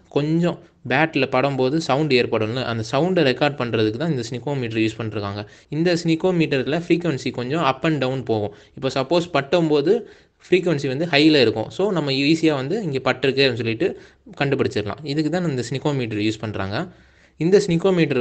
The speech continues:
வந்து நைன்டீன் நைன்டீஸ்லயே ஆரம்பிச்சிருச்சு, but இது வந்து அஃபிஷியலா வந்தது வந்து டூ தௌசண்ட் நைன்ல தான். இந்த ஸ்னிக்கோமீட்டர் வந்து மிடில் ஸ்டெம்புக்கு, கேமராக்கு கீழே வந்து வச்சிருப்பாங்க. In both strikers and non-strikers end-ல வச்சிருப்பாங்க.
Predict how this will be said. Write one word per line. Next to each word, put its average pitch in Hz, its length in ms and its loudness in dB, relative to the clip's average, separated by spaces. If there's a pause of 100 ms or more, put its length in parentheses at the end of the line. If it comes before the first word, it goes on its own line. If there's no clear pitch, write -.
(120)
வந்து 120 180 0 (320)
நைன்டீன் 165 420 2
நைன்டீஸ்லயே 160 640 2 (400)
ஆரம்பிச்சிருச்சு, 147 580 2 (420)
but 190 140 6 (220)
இது 143 160 -2
வந்து 156 140 0 (100)
அஃபிஷியலா 175 440 4 (140)
வந்தது 123 400 0
வந்து 135 140 -6 (100)
டூ 214 60 8 (120)
தௌசண்ட் 170 420 4
நைன்ல 139 380 6
தான். 110 140 -2 (260)
இந்த 180 240 4
ஸ்னிக்கோமீட்டர் 156 580 2 (120)
வந்து 123 220 0 (420)
மிடில் 196 280 4
ஸ்டெம்புக்கு, 143 520 0 (180)
கேமராக்கு 160 480 4 (140)
கீழே 170 260 4 (100)
வந்து 120 160 0 (100)
வச்சிருப்பாங்க. 120 460 0 (200)
In 160 80 4 (100)
both 180 260 6
strikers 170 500 4
and 156 200 0
non-strikers 135 640 2
end-ல 127 240 -2
வச்சிருப்பாங்க. 113 460 -2